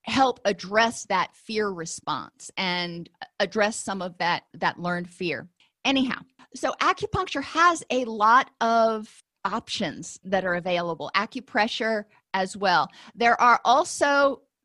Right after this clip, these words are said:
and I don't know how well they work. They're not, like, those F D A approved sort of things. I know some people are offering online, uh, some of the acupuncture lasers.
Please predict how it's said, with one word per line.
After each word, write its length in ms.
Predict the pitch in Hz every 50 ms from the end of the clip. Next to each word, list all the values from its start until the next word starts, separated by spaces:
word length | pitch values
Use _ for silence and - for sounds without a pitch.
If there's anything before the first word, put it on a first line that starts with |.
| _ _
and 380 | - - 202 196 190 190 185 165 -
I 80 | 196 196
don't 200 | 208 214 - -
know 320 | 214 226 220 214 214 220
how 300 | 208 - 262 214 214 208
well 340 | 202 185 196 196 214 220 233
they 200 | 214 233 240 269
work. 400 | 240 233 233 240 254 254 _ -
They're 180 | 190 180 185 190
not, 300 | 190 190 190 190 - -
like, 200 | 190 185 190 -
those 180 | 185 185 185 -
F 200 | - 185 185 _ -
D 160 | 190 202 190
A 120 | 185 190
approved 640 | 180 180 _ - 190 190 190 185 185 190 175 _ -
sort 260 | - - 202 185 180
of 100 | 185 190 -
things. 420 | - 180 170 170 175 202 - - _ - - - _ -
I 100 | 208 226
know 200 | 233 220 226 220
some 400 | 208 - - - 233 254 262 269
people 560 | - 294 262 262 262 262 247 247 233 185 - -
are 260 | 190 214 202 208 -
offering 500 | - 190 208 214 - 233 220 208 208 202
online, 760 | - - 190 185 185 185 190 185 185 190 185 190 190 190 190 _ - _ _ _ -
uh, 260 | 185 175 156 160 160
some 280 | 190 - - 208 202 196
of 200 | 190 185 175 180
the 100 | 196 196 - - - - -
acupuncture 640 | 202 208 - 240 233 - 233 196 185 - - 180 180
lasers. 680 | 175 170 160 165 175 170 208 196 196 190 202 - -